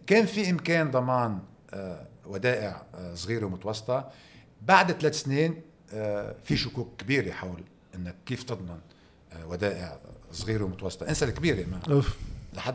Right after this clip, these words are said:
Speaker 1: أسو بوان، يعني لهيدي الدرجة. فليش نحن أو بري أو هالحجلبة إنه بدنا نعملهم ع-، قبل؟ لأنه عم تجي إشارات. أول شيء إجت إشارة، هيدي معلومة من صندوق النقد، إنه في بطء.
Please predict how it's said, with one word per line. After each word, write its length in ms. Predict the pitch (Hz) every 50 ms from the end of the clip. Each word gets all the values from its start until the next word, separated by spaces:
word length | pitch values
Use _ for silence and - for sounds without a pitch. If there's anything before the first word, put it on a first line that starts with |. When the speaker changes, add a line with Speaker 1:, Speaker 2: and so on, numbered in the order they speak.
| - - -
Speaker 1:
أسو 220 | - 120 - - 113 - -
بوان، 200 | 117 107 92 82
يعني 200 | 80 85 95 101
لهيدي 300 | 107 113 117 113 101 98
الدرجة. 420 | 82 80 85 78 76 73 - - - - - - - - - - - - - - - - - -
فليش 400 | 143 143 170 220 254 247 - 214
نحن 200 | 214 175 196 190
أو 280 | 190 156 131 139 131 120 123
بري 440 | 113 127 160 170 156 151 151 156 -
أو 380 | 110 110 107 107 104 107 110 98 92 92
هالحجلبة 920 | 92 120 120 110 101 - 117 117 110 104 117 160 190 185 180 156 165 165 147
إنه 160 | 151 151 147
بدنا 280 | 135 160 170 180 190 180
نعملهم 540 | 165 147 131 147 170 202 196 170 160 160 143
ع-، 200 | 123 131 - - -
قبل؟ 340 | 170 180 151 143 147 156 151 - - - - - -
لأنه 360 | 117 123 127 175 196 196 175 143
عم 80 | 135
تجي 280 | 127 208 202 170 165 143
إشارات. 340 | 127 - 131 120 120 117 127
أول 120 | 143 147
شيء 160 | 151 185 165
إجت 220 | 185 165 - - -
إشارة، 400 | 131 - - 147 135 120 113 113
هيدي 140 | 110 107 113
معلومة 440 | 113 110 127 131 123 117 117 123
من 140 | 123 127 127
صندوق 380 | 120 - 120 113 110 120 - 113
النقد، 300 | 120 151 160 - 151 147
إنه 120 | 160 165
في 140 | 156 202 196
بطء. 260 | 180 208 208 - -